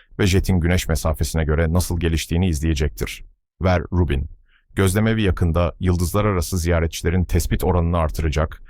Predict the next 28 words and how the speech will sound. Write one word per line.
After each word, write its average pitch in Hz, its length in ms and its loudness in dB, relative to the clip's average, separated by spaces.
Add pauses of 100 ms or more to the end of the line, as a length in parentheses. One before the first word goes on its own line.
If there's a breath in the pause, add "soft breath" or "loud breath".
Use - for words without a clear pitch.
(320 loud breath)
ve 98 80 2
Atlas - 360 0
ile 95 160 2
karşılaştırmak 87 680 0
için 80 280 -2
daha 85 220 4
büyük 85 220 -2
bir 80 140 0
veri 80 160 0
seti - 240 -6
sunacak. - 560 -4 (920)
Nikel 117 340 2
demir 101 280 0
anomalisinin 87 680 0
akran 113 320 0
değerlendirmesi 85 640 0
altında 82 340 0
geçerliliği 82 600 0
korunursa, 82 680 0 (440 loud breath)
astrokimya 101 720 0
ve 90 80 0
gezegen 85 400 0
oluşumu 87 400 0
teorisinin 85 640 0
bazı 90 260 2
kısımlarını 82 500 0
yeniden 82 420 2
şekillendirebilir. 76 960 -2